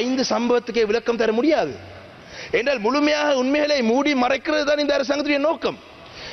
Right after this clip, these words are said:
இவ்வாறான ஒரு பின்னணியிலே தான் இன்று ஒரு ஜனாதிபதி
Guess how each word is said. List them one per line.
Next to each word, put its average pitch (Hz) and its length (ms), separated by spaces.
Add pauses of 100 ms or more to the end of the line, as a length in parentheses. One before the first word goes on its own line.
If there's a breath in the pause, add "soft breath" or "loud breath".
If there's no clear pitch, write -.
(180 loud breath)
இவ்வாறான 254 540
ஒரு 262 160
பின்னணியிலே 220 460 (140)
தான் 214 200 (400 loud breath)
இன்று 220 280
ஒரு 208 160
ஜனாதிபதி 202 420